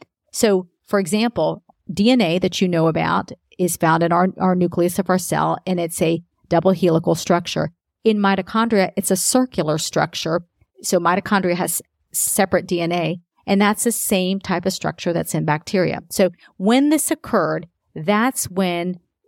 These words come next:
our mitochondria became our powerhouse of our, of our cell that used oxygen and could, could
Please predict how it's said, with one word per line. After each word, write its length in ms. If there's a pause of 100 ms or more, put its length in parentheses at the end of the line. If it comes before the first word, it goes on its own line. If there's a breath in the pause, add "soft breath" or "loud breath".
our 200
mitochondria 880 (120)
became 340
our 80
powerhouse 800
of 160
our, 360
of 100
our 120
cell 380
that 240
used 500
oxygen 540
and 160
could, 220 (360)
could 160